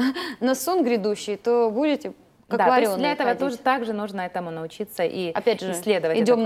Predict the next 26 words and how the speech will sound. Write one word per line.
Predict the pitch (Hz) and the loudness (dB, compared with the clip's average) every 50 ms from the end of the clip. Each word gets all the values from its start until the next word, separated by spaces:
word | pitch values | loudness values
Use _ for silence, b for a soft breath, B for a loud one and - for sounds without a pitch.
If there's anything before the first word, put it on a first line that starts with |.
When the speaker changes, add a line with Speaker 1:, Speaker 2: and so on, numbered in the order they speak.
| 214 | 2
Speaker 2:
вопрос. | 214 - 226 208 185 | 0 0 -2 -4 -4
Speaker 1:
пункт | - - 214 | -8 -4 -2
выше, | 220 339 415 415 - 370 359 381 | 0 0 0 0 -2 -6 -8 -8
самообразование. | - - 262 254 277 277 262 240 233 226 202 190 190 165 156 147 - - - - - _ _ _ | -4 -2 2 2 4 4 2 2 0 0 0 -2 -2 -4 -4 -6 -8 -10 -12 -14 -16 _ _ _
Speaker 2:
Абсолютно. | - 202 214 233 226 - - - 175 170 160 151 147 147 B B 143 B B | 0 2 2 2 2 -2 -6 -6 -6 -6 -6 -8 -10 -14 B B -14 B B
Speaker 1:
Так, | - 240 226 - | 2 2 2 2
следующее, | - - 262 370 392 285 311 294 - - - 247 220 202 185 - | 2 2 4 4 4 4 2 2 0 0 2 2 4 4 2 2
а, | - - 208 196 196 196 190 180 175 B B B B B B - | 2 2 2 2 2 2 2 0 -2 B B B B B B -2
а, | - 214 220 214 - | 2 2 4 4 2
следующее | - - 269 285 254 226 226 - - 226 196 | 2 2 2 2 2 2 -2 0 0 2 2
у | 196 196 | 2 2
нас | 208 202 185 185 185 - - - - - - - | 0 0 -2 -2 -4 -6 -6 -8 -8 -8 -10 -8
идёт | - 196 196 214 - - 262 330 349 - - - | -8 -8 -8 -4 0 0 2 2 0 -2 -10 -20
строка, | - - - - - 208 - - 294 330 330 - | -18 -16 -8 -4 -4 -4 0 2 0 0 2 2
Speaker 2:
А, | - 214 | 0 0
Speaker 1:
это | 214 247 233 | 2 0 0
вода. | 196 226 220 196 160 175 170 170 175 170 - - - - | 0 0 -2 -2 -2 -4 -6 -6 -8 -10 -16 -20 -12 -10
Speaker 2:
кстати, | - - - 233 226 233 | 2 4 4 6 6 6
я | 233 226 | 2 2
хотела | 226 226 220 220 208 208 | 2 0 0 2 0 0
сказать | - - 202 196 185 | 0 -2 -4 -2 2
за | 202 214 | 2 2
воздух. | 220 240 311 330 240 233 220 - - | 2 2 -2 -2 -2 -4 -4 -4 -6
Упражнение | 226 - - 220 226 220 226 269 330 330 269 | -6 0 2 2 2 2 0 -2 -2 -2 -2
очень | 233 - - 202 | -4 -4 -6 -10
хорошее, | - - 202 196 190 170 165 - - 170 156 151 | -4 -4 -4 -2 0 -2 -2 -2 -4 -4 -6 -6